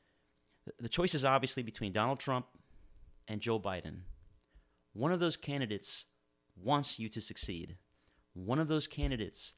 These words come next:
wants to get government out of the way for you. One of those candidates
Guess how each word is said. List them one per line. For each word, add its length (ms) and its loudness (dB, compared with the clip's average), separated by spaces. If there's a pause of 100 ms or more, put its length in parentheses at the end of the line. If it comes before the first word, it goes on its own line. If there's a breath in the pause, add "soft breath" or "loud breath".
(460)
wants 400 6
to 100 -8
get 220 -2
government 400 2
out 140 2
of 80 -8
the 80 -2
way 180 -4
for 140 -12
you. 220 -10 (640 soft breath)
One 280 6
of 80 6
those 200 6
candidates 640 -2